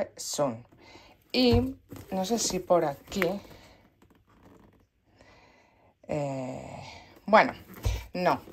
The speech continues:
Deciros que uno de vosotros me dijo, "¿Sabes que el de Mercadona, o sea, que ya sabía que el de Mercadona no nos iba a decepcionar en el vídeo anterior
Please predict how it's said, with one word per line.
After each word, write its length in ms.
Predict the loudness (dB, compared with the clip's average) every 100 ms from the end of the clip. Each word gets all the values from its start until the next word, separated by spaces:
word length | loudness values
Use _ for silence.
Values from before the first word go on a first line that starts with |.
| -18 -18 -20 -20 -20 _ _ 0 0 0 -16 -20 -20 2
Deciros 680 | 10 10 10 4 4 0 4
que 100 | 6
uno 200 | 8 6
de 60 |
vosotros 520 | 6 4 2 2 2 2
me 160 | 4
dijo, 680 | 2 0 0 0 0 -4 -8 -18 -20
"¿Sabes 480 | -14 2 6 6 2
que 520 | 4 6 6 6 4
el 120 | 2 2
de 140 | 2
Mercadona, 1200 | 2 0 0 0 0 0 0 -2 -2 -4 -8 -12 -12
o 80 | -4
sea, 400 | 0 0 -2 -2
que 140 | 0
ya 160 | 4 4
sabía 380 | 6 6 6 6
que 60 |
el 60 | 2
de 60 |
Mercadona 480 | 2 2 2 4 0
no 160 | 0 0
nos 220 | -2 2
iba 120 | 4
a 60 | 4
decepcionar 560 | 4 -2 0 0 2
en 120 | 0 -2
el 100 | -4
vídeo 200 | -2 0
anterior 460 | 0 0 0 -2